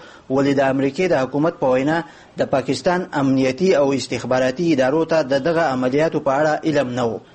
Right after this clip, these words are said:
او د پاکستان حکومت هم دا خبره مني چې پاکستان ته د امریکې لخوا د اسامه بن لادن د وژنې لپاره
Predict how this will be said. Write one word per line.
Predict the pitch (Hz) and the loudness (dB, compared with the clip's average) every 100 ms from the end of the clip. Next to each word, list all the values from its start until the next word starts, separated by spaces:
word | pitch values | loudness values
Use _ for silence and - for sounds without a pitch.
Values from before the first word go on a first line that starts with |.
| - | -4
او | 131 135 | -2 0
د | 127 | -2
پاکستان | 135 147 165 180 156 | -2 -2 -2 -2 -2
حکومت | 151 151 170 170 | -2 -2 -2 -2
هم | 170 165 | 0 0
دا | 156 | 0
خبره | 135 139 127 | 0 0 -2
مني | 123 117 107 - - - | -4 -6 -10 -18 -20 -8
چې | 135 135 | -4 -2
پاکستان | 127 135 - 170 170 175 | -2 -2 0 -2 0 0
ته | 170 135 | 0 0
د | 127 127 | 0 0
امریکې | 131 131 135 180 | 0 0 0 0
لخوا | 131 156 160 160 - - - | 0 0 -2 -4 -14 -20 -4
د | 131 131 123 | -2 0 0
اسامه | 165 170 160 139 | 0 0 0 0
بن | 135 135 | 0 2
لادن | 160 160 151 | 2 0 0
د | 131 | 0
وژنې | 131 156 165 135 | 0 0 0 0
لپاره | 127 156 156 | 0 0 0